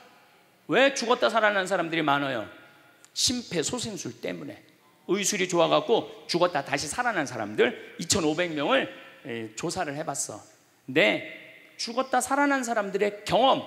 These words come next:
하늘나라에 대한 경험을 얘기를 들어보니까 너무 평온하고 너무 행복하다는 거예요. 그리고 죽으면은 바로 몸에 빠져나가서 자기를 본대요. 자기를. 그래갖고 여러분들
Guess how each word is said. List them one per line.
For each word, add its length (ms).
하늘나라에 680
대한 280
경험을 580
얘기를 240
들어보니까 560
너무 1040
평온하고 680
너무 680
행복하다는 640
거예요. 360
그리고 360
죽으면은 560
바로 300
몸에 520
빠져나가서 960
자기를 360
본대요. 400
자기를. 380
그래갖고 340
여러분들 580